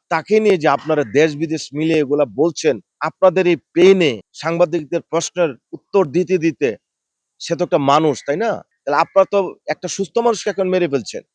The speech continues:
যদি ডিপ্রেশনে একটা অঘটন ঘটে যায়, ঘুমের মধ্যে মরে যায় টেনশনে,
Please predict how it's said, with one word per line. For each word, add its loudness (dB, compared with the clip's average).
যদি 4
ডিপ্রেশনে 0
একটা 0
অঘটন 2
ঘটে 0
যায়, -4
ঘুমের 4
মধ্যে 2
মরে 4
যায় 0
টেনশনে, -6